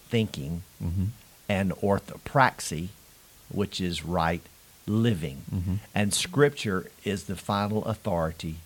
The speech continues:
Speaker 1: for the believer in all matters concerning faith and practice. And then also,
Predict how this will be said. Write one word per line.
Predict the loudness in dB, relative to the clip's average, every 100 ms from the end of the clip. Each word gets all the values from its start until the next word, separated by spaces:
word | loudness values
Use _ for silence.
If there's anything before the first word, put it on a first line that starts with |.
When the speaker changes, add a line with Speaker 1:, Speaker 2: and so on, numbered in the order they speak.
| -18
Speaker 1:
for | -4 2 4 2
the | 0
believer | -2 -2 -2 -2 -6 -6 -14 -20 -20 -20 -20 -20 -2
in | 2 4 2 0 -2 -12 -20 -6 6
all | 8 10 8
matters | 6 6 4 2 0 -4 -12 -6
concerning | -4 0 2 2 0 -4 -4
faith | 0 2 0 -6 -18 -20 -20 -20 -20 -4
and | -2 0
practice. | 0 0 -2 -10 -10 -12 -18 -4
And | 2 4
then | 4 2
also, | 8 10 10 6 4 4 2